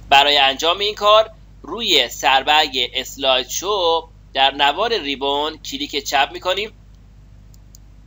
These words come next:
در گروه استارت، یعنی شروع کردن اسلاید شو، با کلیک چپ کردن روی from beginning، from یعنی از، beginning یعنی از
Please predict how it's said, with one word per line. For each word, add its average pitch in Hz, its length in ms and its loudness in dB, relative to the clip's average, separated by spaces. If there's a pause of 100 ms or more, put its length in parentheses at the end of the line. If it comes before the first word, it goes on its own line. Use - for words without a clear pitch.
(1300)
در 240 360 4
گروه 202 300 -2 (180)
استارت، 196 800 0 (400)
یعنی 143 160 -4
شروع 139 300 -6
کردن 127 580 -2 (100)
اسلاید 156 880 0 (100)
شو، 180 640 -6 (640)
با 202 140 2
کلیک 214 320 -8
چپ 208 320 -2
کردن 208 640 0 (320)
روی 233 440 -2
from 165 760 -2
beginning، 156 560 -6 (140)
from 185 400 2
یعنی 185 220 -4 (100)
از، 185 460 -2
beginning 165 440 -10
یعنی 175 180 -2
از 156 240 0